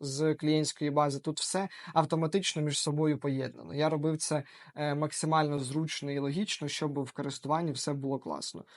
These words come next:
Потім клієнт, пишемо статус, оплачено, не оплачено, дату наступного платежу, суму наступного платежу.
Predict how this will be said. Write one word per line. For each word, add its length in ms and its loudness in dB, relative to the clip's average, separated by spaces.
Потім 440 2
клієнт, 580 2
пишемо 380 2
статус, 520 0
оплачено, 520 4
не 100 2
оплачено, 640 4
дату 340 4
наступного 540 4
платежу, 540 2
суму 380 2
наступного 540 0
платежу. 520 0